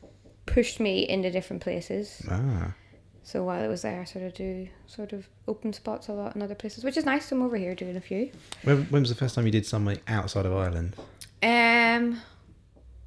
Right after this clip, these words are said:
Speaker 1: I did Manchester not so long ago. I can't remember if it was the first time or not. I actually did the Gong Show in Manchester. That
Speaker 2: How was that?
Speaker 1: That was terrible.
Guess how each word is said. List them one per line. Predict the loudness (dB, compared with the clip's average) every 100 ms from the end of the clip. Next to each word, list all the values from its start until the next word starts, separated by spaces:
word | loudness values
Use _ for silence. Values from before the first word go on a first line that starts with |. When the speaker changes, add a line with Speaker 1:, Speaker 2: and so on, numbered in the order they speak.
| -18 -18 -20 -20 -20 -18 -16
Speaker 1:
I | -12
did | -4 0 -2 -2
Manchester | -6 -6 -8 -10 -10 -10 -8
not | -8 -10
so | -8
long | -8 -8 -8
ago. | -10 -8 -10 -12 -20 -20 -20 -14
I | -10
can't | -6
remember | -2 -2 0
if | -2
it |
was | -4 -6
the |
first | -8 -8 -8
time | -10 -8
or | -6
not. | 0
I | 0
actually | 0 -2
did | -2
the | -2
Gong | -4 -2 -2 -6
Show | -8
in | -8
Manchester. | -8 -10 -12 -14 -14
That | -2 2
Speaker 2:
How | 2
was | 2
that? | 0 -2 -6
Speaker 1:
That | -8
was | -8
terrible. | -8 -8 -8 -10